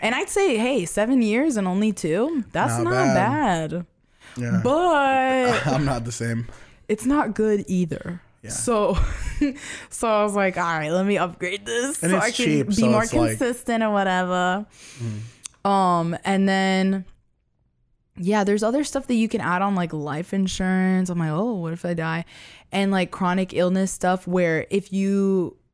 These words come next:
Speaker 1: end up in the hosp-, which I've heard of people using this, where if you end up in the hospital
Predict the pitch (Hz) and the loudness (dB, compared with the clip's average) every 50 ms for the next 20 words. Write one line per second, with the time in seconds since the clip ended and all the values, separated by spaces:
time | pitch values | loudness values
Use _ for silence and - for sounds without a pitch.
0 | - - 196 202 214 220 214 220 208 196 185 180 180 - - 196 175 175 180 202 | -6 -2 0 0 0 0 0 0 0 0 0 0 -2 -2 -4 -6 -4 0 0 0
1 | 196 - 170 175 - 180 190 196 196 190 - - 190 175 - 170 165 156 165 160 | 0 0 -2 -2 0 0 0 0 0 -2 -4 -4 -6 -4 -2 -2 -2 -2 -2 -4
2 | 160 135 101 - - - - - - - - _ _ _ _ _ - - - - | -4 -6 -10 -12 -14 -14 -16 -16 -16 -18 -20 _ _ _ _ _ -20 -20 -20 -20
3 | - - 180 185 190 185 180 196 202 - 190 202 208 226 226 277 277 277 254 208 | -16 -6 -2 0 0 0 0 0 -2 0 0 0 0 0 0 0 0 2 2 2
4 | 190 160 165 - - - 151 139 135 131 156 180 196 208 208 | 0 -2 -2 -4 -6 -8 -6 -6 -4 -4 -4 -4 -6 -6 -8